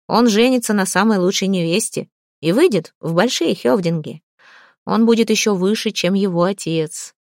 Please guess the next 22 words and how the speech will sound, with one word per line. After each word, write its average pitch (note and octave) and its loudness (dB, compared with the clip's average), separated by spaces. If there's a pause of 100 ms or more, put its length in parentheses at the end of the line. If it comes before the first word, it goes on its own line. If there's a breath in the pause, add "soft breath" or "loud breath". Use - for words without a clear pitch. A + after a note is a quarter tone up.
(240)
Попомните C#4+ 0
мое C#4+ -2
слово. E3+ -4 (1080)
А C#3+ -6
теперь A#3 0
давайте D4 2
делом F3 2
займемся. E3+ -4 (240)
Давай, B3 4
Арни, E3+ -2 (400)
вот G3+ -2
это E3+ 2
все. D3+ -4 (480)
Ика-урмак, C4+ 2
ока-урмак, A#3 2
колма-урмак. A#3 2 (680)
Одна E3+ 0
белка, A3+ 0
две F3 2
белки, G#3 -2
три F#3 -4
белки. F#3+ -4